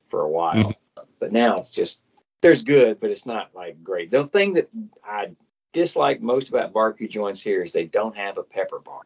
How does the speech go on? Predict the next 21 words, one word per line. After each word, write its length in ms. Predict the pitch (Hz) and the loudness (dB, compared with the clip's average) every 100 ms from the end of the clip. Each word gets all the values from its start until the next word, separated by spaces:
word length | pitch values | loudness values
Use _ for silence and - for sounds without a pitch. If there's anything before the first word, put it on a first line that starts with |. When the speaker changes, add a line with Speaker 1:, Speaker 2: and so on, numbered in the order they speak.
| _ | _
Speaker 1:
You 120 | - 87 | -14 -6
know, 80 | |
they 60 | 87 | -4
don't 180 | 101 101 | -4 -4
have 160 | 110 | 0
a 180 | 98 90 _ _ _ _ | 2 0 _ _ _ _
Speaker 2:
Yeah. 280 | - 98 85 82 - | 4 4 4 -6 2
Speaker 1:
pickle 280 | 196 - 98 | 4 4 0
bar, 260 | 87 78 | -2 -6
you 80 | 87 | -8
know, 140 | 92 95 | -8 -8
anything, 460 | 110 123 - 117 | -8 -8 -8 -8
you 60 | 113 | -6
know, 240 | 107 104 - | -2 -2 -4
you 120 | 113 | -6
need 200 | 139 175 | -4 -4
a 60 | 147 | -4
condiments 580 | - 139 170 120 92 - | -6 -6 -6 -6 -8 -10
like 220 | 80 80 | -10 -6
that, 200 | 85 82 | -6 -4
not, 220 | 104 123 | -6 -6